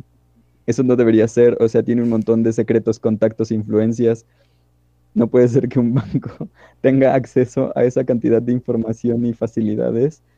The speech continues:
inmediatamente después de que el tipo ha sido secretario de Finanzas".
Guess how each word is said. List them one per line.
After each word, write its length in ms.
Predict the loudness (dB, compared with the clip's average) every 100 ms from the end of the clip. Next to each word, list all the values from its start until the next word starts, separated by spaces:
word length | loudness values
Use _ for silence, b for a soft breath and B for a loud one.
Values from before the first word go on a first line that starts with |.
| _ _ _ _ _ _ _ _ -2
inmediatamente 840 | 0 2 2 0 0 0 0 -2 _ _ -12
después 800 | -10 -10 _ -2 0 -2 -8 _ _
de 200 | -4 -4
que 120 | -2
el 100 | -4
tipo 220 | -4 0
ha 60 | -2
sido 440 | 0 -2 0 0
secretario 480 | -4 -8 -6 -6 -6
de 60 | -6
Finanzas". 680 | -8 -8 -8 -12 -20 _